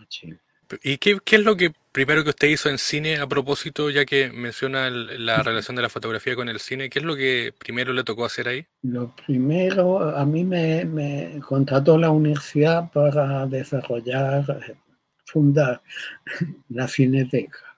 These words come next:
Speaker 2: La Universidad de
Speaker 1: Eh,
Speaker 2: Chile.
Speaker 1: claro, la Universidad de Chile. Eh, la, la Secretaría General había organizado un festival de documentales y animación, eh,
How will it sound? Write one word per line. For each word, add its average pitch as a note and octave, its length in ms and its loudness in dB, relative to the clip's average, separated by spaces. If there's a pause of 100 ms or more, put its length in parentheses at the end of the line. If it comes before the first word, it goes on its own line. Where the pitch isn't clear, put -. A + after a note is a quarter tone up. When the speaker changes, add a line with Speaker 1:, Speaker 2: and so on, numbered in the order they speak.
(140)
Speaker 2:
La A#2+ 100 -2
Universidad A#2+ 280 2
de - 40 6
Speaker 1:
Eh, - 20 -2
Speaker 2:
Chile. B2+ 300 4 (220)
Speaker 1:
claro, G#2+ 400 -2
la A2 240 -4
Universidad B2 460 0
de A#2 80 -6
Chile. - 340 -12 (320)
Eh, A#2 400 -8
la, A#2 880 -12 (220)
la A#2 180 -8
Secretaría C3+ 760 2
General C3+ 720 4
había C3 400 2
organizado B2+ 760 0
un A#2 520 -6
festival A#2+ 720 -6
de A#2+ 160 -6
documentales A#2+ 1080 -8
y A#2+ 120 -4
animación, A#2 800 -4 (1080)
eh, A2 320 -8